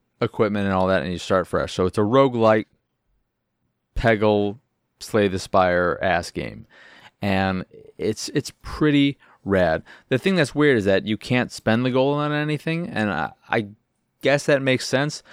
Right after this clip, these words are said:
but it is a little weird to see your gold just keep getting higher and higher and having no way to spend that money.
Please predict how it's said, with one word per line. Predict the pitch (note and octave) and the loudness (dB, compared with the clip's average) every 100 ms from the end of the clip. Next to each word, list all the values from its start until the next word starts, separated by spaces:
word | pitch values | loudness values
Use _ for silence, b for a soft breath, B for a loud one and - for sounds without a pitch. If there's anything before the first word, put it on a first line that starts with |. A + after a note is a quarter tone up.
| B B | B B
but | C3 | 2
it | C#3+ | 4
is | D3+ D3 | 4 2
a | |
little | C#3 B2+ | 2 2
weird | G#2+ A2+ A2 G2+ | 2 4 4 2
to | - A2 G2+ G2 F#2+ | -2 0 0 0 -4
see | - - A2 | -6 -2 0
your | G#2 F#2+ | 0 -2
gold | F2+ F#2+ G2 G2+ G2 | -2 2 4 4 2
just | G2 - | -2 -6
keep | - G2 | -8 -6
getting | A2 G2+ F#2+ | -2 -2 -2
higher | F#2 G2 G2+ | 0 0 0
and | |
higher | F2+ F#2+ G2+ | 0 0 2
and | G2 F#2 | 0 -2
having | F#2 F2+ F2+ | -4 -4 -2
no | F#2 | 0
way | F#2+ F#2+ | 2 0
to | F2+ | -2
spend | - G2+ F#2+ | -4 -4 -2
that | F2+ | -4
money. | G2 F#2+ G#2+ A#2+ | -4 -2 -2 -6